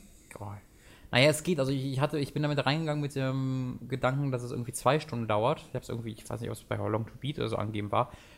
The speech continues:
Im Endeffekt habe ich, glaub ich, eher vier gebraucht tatsächlich, aber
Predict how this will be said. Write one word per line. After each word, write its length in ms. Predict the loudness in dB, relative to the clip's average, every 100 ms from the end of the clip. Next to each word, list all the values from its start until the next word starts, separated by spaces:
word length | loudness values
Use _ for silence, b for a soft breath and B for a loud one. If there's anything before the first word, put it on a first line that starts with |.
| B
Im 60 |
Endeffekt 220 | -4 -2 -2
habe 100 | 2
ich, 40 |
glaub 100 | 2
ich, 60 | 4
eher 120 | 2
vier 380 | 2 -2 2 4
gebraucht 420 | 2 0 -2 -2 -6
tatsächlich, 440 | -8 -6 -4 2
aber 220 | 6 6